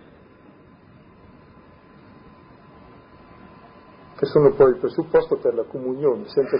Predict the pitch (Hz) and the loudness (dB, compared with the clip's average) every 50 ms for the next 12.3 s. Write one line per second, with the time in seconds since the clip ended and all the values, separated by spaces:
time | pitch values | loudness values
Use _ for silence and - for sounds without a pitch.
0 | - - 139 131 131 135 127 - 147 135 - - 165 160 151 135 123 117 117 110 | -2 -4 -6 -6 -6 -6 -2 2 2 2 2 2 0 2 2 0 -2 -4 -4 -2
1 | - 151 139 - 127 120 117 117 120 120 120 110 101 98 104 101 98 - - - | 0 0 0 0 -4 -10 -10 -10 -6 -4 -2 -2 -4 -4 -10 -14 -18 -20 -20 -20
2 | - - - - - _ - - - - - - - - - - - - - - | -20 -20 -20 -20 -20 _ -20 -20 -20 -20 -20 -20 -20 -20 -20 -20 -20 -20 -20 -20
3 | - - - - - - - - - - - - - - - - - - - - | -20 -20 -20 -20 -20 -20 -20 -20 -20 -20 -20 -20 -20 -20 -20 -20 -20 -20 -20 -20
4 | - - - - - - - - - - - - - - - - - - - - | -20 -20 -20 -20 -20 -20 -20 -20 -20 -20 -20 -20 -20 -20 -20 -20 -20 -20 -20 -6
5 | - - 165 156 165 156 - - 208 208 190 196 185 - - 175 165 156 151 - | 0 2 2 4 4 4 6 6 6 6 6 2 0 0 0 -2 -2 -2 -4 -6
6 | 175 165 151 156 170 175 175 165 156 151 143 143 139 - - - 156 139 135 131 | -8 -4 0 0 0 2 2 2 2 2 2 2 0 -4 -6 -2 0 0 2 2
7 | 127 127 123 123 127 135 - - - 165 170 165 190 170 - 160 143 147 156 156 | 2 0 0 -2 -4 -6 -8 -4 -4 -4 -2 -2 -4 -4 -4 -2 0 2 2 2
8 | 156 143 131 139 131 135 131 127 127 120 117 - - - 127 127 - - - - | 2 0 0 0 2 2 2 2 2 0 0 -2 -6 -4 -2 -2 -2 -2 -4 -2
9 | 175 160 156 165 - - - - 156 151 147 151 147 147 143 - - - - - | 0 2 2 0 -2 -6 -6 -4 -2 2 2 2 2 2 0 0 -2 -4 -6 -4
10 | 123 120 123 123 127 - - - - - - - 143 147 151 - - 160 147 151 | -2 0 0 -2 -4 -6 -12 -20 -20 -20 -6 -2 0 0 0 0 0 -2 0 0
11 | 170 180 180 180 - 156 151 156 160 170 175 170 160 - - 143 131 120 110 104 | 0 -2 -2 -2 0 0 0 0 -2 -4 -6 -6 -4 0 0 2 2 2 0 -4
12 | - - - - 110 110 | -8 -16 -18 -16 -16 -16